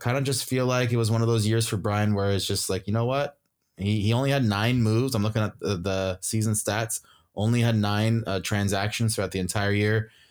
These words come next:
And then when you look at my team, I mean, I've been in scramble mode ever since Cooper Kupp went down, but I have had forty-six moves. So, um,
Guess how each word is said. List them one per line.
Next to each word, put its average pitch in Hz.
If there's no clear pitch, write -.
And 101
then 101
when 98
you 98
look 107
at 98
my 110
team, 92
I 92
mean, 90
I've 104
been 107
in 87
scramble 101
mode 90
ever 92
since -
Cooper 107
Kupp 98
went 87
down, 90
but 85
I 98
have 101
had 98
forty-six 123
moves. -
So, 95
um, 90